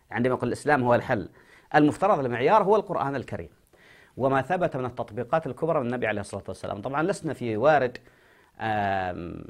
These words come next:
شرح ماذا جرى من الإسلام السياسي البشري الذي دخل في الإسلام الإلهي من، من بعد السقيفة. مسألة معايير الحاكم، الحل والعقد لم يتبينوا، البيعة تم بمن ما تبينت، الشورى ما تبينت، عزل الأنصار ما،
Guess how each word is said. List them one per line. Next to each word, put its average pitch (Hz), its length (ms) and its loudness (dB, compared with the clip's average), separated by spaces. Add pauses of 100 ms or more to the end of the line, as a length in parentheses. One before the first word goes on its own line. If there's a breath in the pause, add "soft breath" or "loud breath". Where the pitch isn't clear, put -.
(320)
شرح 147 360 2
ماذا 123 280 0
جرى 165 300 4
من 135 100 0
الإسلام 127 400 -4
السياسي 120 680 -2 (140)
البشري 117 560 0 (360 soft breath)
الذي 127 500 0
دخل 135 400 2
في - 80 -12
الإسلام 101 360 -4
الإلهي 95 380 -4
من، 139 260 -4
من 214 140 -4
بعد 208 140 -2
السقيفة. - 500 -8 (720 soft breath)
مسألة 143 340 -2
معايير 127 380 2
الحاكم، 117 540 0
الحل 117 420 -2
والعقد 120 440 0
لم 123 120 -2
يتبينوا، 120 640 -2
البيعة 120 440 0
تم 123 260 -4
بمن 127 300 0
ما 127 120 -2
تبينت، 127 720 -2 (420 loud breath)
الشورى 123 420 2
ما 123 140 0
تبينت، 127 520 0
عزل 123 260 0
الأنصار 127 500 2
ما، 127 380 0